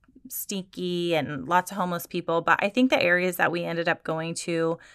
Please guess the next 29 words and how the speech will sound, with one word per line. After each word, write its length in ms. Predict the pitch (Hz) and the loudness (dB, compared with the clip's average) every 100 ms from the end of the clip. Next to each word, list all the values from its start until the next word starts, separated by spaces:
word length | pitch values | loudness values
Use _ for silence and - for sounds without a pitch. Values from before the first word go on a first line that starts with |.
| - _ | -20 _
we 160 | 190 196 | -4 4
really 240 | 196 190 | 6 6
did 140 | 185 175 | 2 2
not 280 | 170 156 | 2 2
run 180 | 165 160 | 2 -2
into 240 | 160 156 160 | -2 -6 -6
any 180 | 160 | -6
of 100 | 156 | -2
that 180 | 156 147 | 0 2
at 120 | - - | 2 2
all. 240 | 151 - | 2 0
I 140 | - 202 | 0 -2
mean, 200 | 220 220 | 0 -2
it's 180 | 208 | -2
a 60 | 208 | -4
city, 420 | - 175 160 - | 0 0 0 -4
so 160 | - 196 | -6 -4
you're 160 | 196 190 | -2 -2
gonna 200 | 208 196 | -2 0
get 260 | 180 - | -2 -2
some 380 | - 190 180 180 - _ _ _ _ _ _ 247 | 0 0 0 -4 -8 _ _ _ _ _ _ 2
littering 800 | 269 285 262 262 254 240 233 220 | 6 6 4 4 4 2 0 -2
and, 680 | - 175 170 165 165 170 | -2 -2 0 -2 -4 -6
you 100 | 185 | -4
know, 200 | 160 147 | 0 0
some 180 | 165 180 | 0 -4
sketchy 360 | - 226 - 220 | -4 -4 -4 -6
people, 400 | - 254 240 233 | -4 0 2 6
but 280 | 196 175 | 6 6